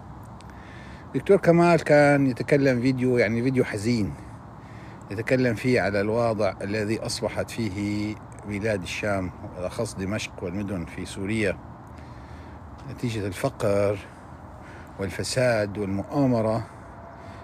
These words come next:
العالمية لتدمير أخلاق الشعب السوري، وتدمير القيم، وتدمير العادات، وتدمير الأخلاق، وتدمير الدين. وكان يتكلم فيه عن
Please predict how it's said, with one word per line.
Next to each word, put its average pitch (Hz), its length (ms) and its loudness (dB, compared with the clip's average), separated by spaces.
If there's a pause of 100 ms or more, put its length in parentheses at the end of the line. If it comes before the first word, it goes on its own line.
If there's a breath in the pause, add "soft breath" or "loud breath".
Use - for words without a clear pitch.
(180 loud breath)
العالمية 107 680 2
لتدمير 98 680 0
أخلاق 107 520 0
الشعب 95 340 0
السوري، 104 520 -2
وتدمير 104 680 -2
القيم، 104 600 0 (760 loud breath)
وتدمير 107 840 -2
العادات، 101 800 2
وتدمير 101 460 -2
الأخلاق، 107 720 0
وتدمير 104 520 -2
الدين. 98 440 2 (1160 loud breath)
وكان 175 280 8
يتكلم 160 500 8
فيه 147 600 6
عن 143 440 4